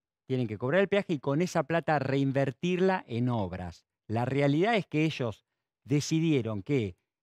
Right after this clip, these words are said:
con esa plata que cobraban del peaje, primero se iban a pagar la deuda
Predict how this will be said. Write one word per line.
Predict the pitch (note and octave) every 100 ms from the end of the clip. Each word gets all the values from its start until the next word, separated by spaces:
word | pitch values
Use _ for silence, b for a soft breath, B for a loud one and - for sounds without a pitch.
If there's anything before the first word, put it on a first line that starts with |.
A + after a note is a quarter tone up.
| _
con | - C#3
esa | A3+ - F3
plata | E3 C3+ A2
que | G#2+ G#2+
cobraban | B2 D3+ G3+ F#3+
del | E3 D3
peaje, | F3 G3 - G#3
primero | - F3 G3+ C4 A#3+
se | -
iban | F3+ D#3
a | C3+
pagar | C3+ D#3
la | D3+ B2+
deuda | A2+ G2+ F#2+